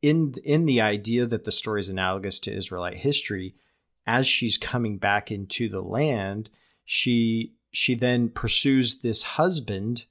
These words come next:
who is analogous to a relationship with God. In fact, that's, that's sort of how, how it's termed, or, or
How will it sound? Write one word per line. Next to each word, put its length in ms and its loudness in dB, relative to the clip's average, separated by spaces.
who 240 2
is 140 2
analogous 680 0
to 520 -4
a 80 -2
relationship 760 -2
with 220 -8
God. 480 2
In 100 -4
fact, 300 0
that's, 460 -2
that's 200 0
sort 240 2
of 120 0
how, 200 -2
how 200 0
it's 200 -2
termed, 540 0
or, 280 -2
or 420 -4